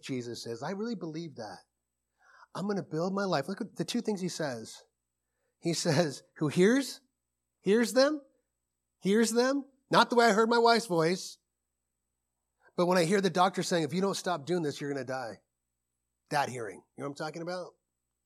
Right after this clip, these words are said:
When your <laughs> cholesterol is too high, your blood pressure is too high, your sugar's too high, and he's saying, "You need a new diet or you're gonna die." I think you're gonna listen.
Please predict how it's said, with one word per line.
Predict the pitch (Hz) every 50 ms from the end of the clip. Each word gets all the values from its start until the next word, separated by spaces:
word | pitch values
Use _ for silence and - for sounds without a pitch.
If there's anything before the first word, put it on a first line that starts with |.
| _ _ _ _ _ _ _ _ - - _
When | 143 151 147
your | 143 143 143 127 - 170 - - - _ _ _
<laughs> | _ _
cholesterol | - - 160 165 175 - - 175 175 170 175
is | 160 -
too | - - 180 165
high, | 156 165 165 170 175
your | 170 156 139
blood | 117 131 156 165 160
pressure | - 180 170 160 - 165
is | 139 -
too | - 190 170 160
high, | 165 165 165
your | 165 143 127 120 - - -
sugar's | - - - - 160 180 170 156
too | - - - 190 180 160
high, | 170 165 165 180
and | 175 170
he's | 156 151 147
saying, | - 175 165 160 156 151 - - - -
"You | - 180 240 269
need | 262 240 226
a | 214
new | 208 208 196
diet | 160 208 214 220 202 185 - -
or | 214 226 220
you're | 202 202 214
gonna | 180 175 196 190 175 160
die." | 143 190 208 220 202 180 175 165 151 - - - - -
I | 220 196
think | 190 - - 320 302 240
you're | 247 208
gonna | 220 214
listen. | 208 226 277 277 - - 185 143 113 95